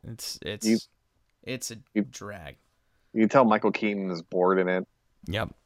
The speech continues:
Speaker 1: Um, the, uh, okay, uh, but I don't remember. Uh, yeah, so you were asking me what I'd rather have. Uh, we're at an opera house, and, uh, Harley Quinn just knocked out Pagliacci. Um,
Speaker 2: Yeah.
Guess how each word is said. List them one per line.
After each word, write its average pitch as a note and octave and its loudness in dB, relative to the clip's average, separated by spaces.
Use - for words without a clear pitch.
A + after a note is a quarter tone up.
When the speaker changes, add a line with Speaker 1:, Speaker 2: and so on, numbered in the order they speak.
Speaker 1:
Um, F3 8
the, E3+ 2
uh, E3+ 0
okay, G#2+ 0
uh, D3 6
but C3+ 2
I C#3+ -4
don't D3+ 0
remember. B2+ -2
Uh, C#3+ 4
yeah, C3+ 2
so - -4
you F3 0
were E3+ 4
asking E3 2
me D3+ -2
what C#3 0
I'd C3+ 2
rather B2+ 0
have. A#2 -4
Uh, D3+ 4
we're F#3 2
at G#3+ 4
an E3+ 2
opera D#3 4
house, C#3+ 2
and, B2 -2
uh, A#2 0
Harley D3 0
Quinn C#3+ -2
just B2+ -4
knocked B2+ -2
out A#2 -2
Pagliacci. G#2+ -6
Um, A#2+ -4
Speaker 2:
Yeah. - 2